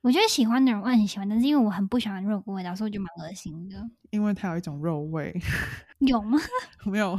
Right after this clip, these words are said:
Speaker 2: 肉桂味。有些人喜欢，有些人不喜欢，因为它有一种肉味。
Speaker 1: 真的。
Speaker 2: 但我真的，我真的肉桂无法。所以前一阵子，呃，台湾就是很流行肉桂卷。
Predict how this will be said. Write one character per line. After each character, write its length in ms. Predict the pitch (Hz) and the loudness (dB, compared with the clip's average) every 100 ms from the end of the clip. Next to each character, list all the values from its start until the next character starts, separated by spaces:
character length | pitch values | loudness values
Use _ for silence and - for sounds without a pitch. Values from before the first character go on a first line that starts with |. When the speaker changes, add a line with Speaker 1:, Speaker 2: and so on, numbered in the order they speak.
| 190 220 | -4 -2
Speaker 2:
肉 160 | 202 | -2
桂 220 | 180 196 | -2 -4
味。 380 | 165 165 143 175 175 175 - - - - _ _ | -4 -6 -6 -6 -6 -6 -8 -20 -20 -20 _ _
有 80 | 240 | -10
些 140 | 247 339 | -6 -6
人 100 | 311 | -6
喜 160 | - | -8
欢， 180 | 208 262 | -8 -8
有 120 | 269 185 | -8 -10
些 180 | - | -10
人 100 | 233 | -10
不 80 | 233 | -12
喜 120 | 247 | -14
欢， 240 | 180 196 208 | -12 -10 -10
因 120 | 226 | -10
为 80 | 226 | -10
它 160 | 220 | -10
有 40 | 214 | -12
一 40 | |
种 200 | 214 160 | -12 -10
肉 200 | 175 180 | -10 -8
味。 340 | 180 180 156 180 | -6 -6 -6 0
Speaker 1:
真 140 | - | 2
的。 760 | - - _ _ _ _ - 233 | 2 0 _ _ _ _ -6 -2
Speaker 2:
但 100 | 269 | 0
我 80 | 220 | -2
真 160 | 226 196 | -2 -4
的， 160 | 170 - | -6 -8
我 80 | 160 | -8
真 160 | 190 | -6
的 80 | 170 | -6
肉 180 | 185 180 | -6 -8
桂 140 | 180 | -8
无 80 | 147 | -10
法。 140 | - | -8
所 120 | 190 320 | -2 -2
以 60 | |
前 220 | 262 233 | 0 -2
一 20 | 208 | 0
阵 160 | 262 | 0
子， 240 | 208 170 - - | 0 -2 -6 -8
呃， 260 | 160 147 135 - | -6 -6 -8 -12
台 280 | - 147 | -10 -6
湾 280 | 151 160 160 | -4 -4 -4
就 60 | 165 | -6
是 140 | 175 | -4
很 200 | 170 147 | -4 -6
流 160 | 143 147 | -6 -6
行 300 | - 147 147 _ | -6 -10 -12 _
肉 240 | 220 185 147 | 2 2 0
桂 360 | - 190 113 - | -2 -2 -2 -10
卷。 260 | - - | -14 -12